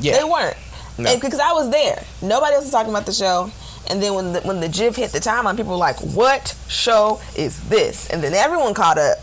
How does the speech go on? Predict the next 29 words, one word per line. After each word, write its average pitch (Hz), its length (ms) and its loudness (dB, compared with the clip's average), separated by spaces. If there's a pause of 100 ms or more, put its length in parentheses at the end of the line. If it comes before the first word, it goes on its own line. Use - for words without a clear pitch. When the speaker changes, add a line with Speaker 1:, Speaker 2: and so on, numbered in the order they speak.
(180)
Speaker 2:
So - 240 -2
season 170 320 -4
two, 247 240 -2
we 196 80 -2
were 185 80 0
like, 165 280 2 (1300)
"Booty 214 200 2
Speaker 1:
Yeah. 208 160 2
Speaker 2:
cheeks, - 160 -4
where 175 160 0
they 139 120 2
at?" - 120 -2 (580)
And, 175 480 -2
which 240 160 0
is 156 100 -4
great. 120 200 2
Speaker 1:
I 117 80 2
think 165 180 -2
they 160 60 2
Speaker 2:
But 139 80 4
I 139 40 6 (120)
Speaker 1:
literally 117 120 2
opened 104 460 0
on, 98 440 0
like, 92 200 0
Lawrence's 90 420 -4
butt 98 220 -2
<laughs> - 300 -4
cheeks - 400 -4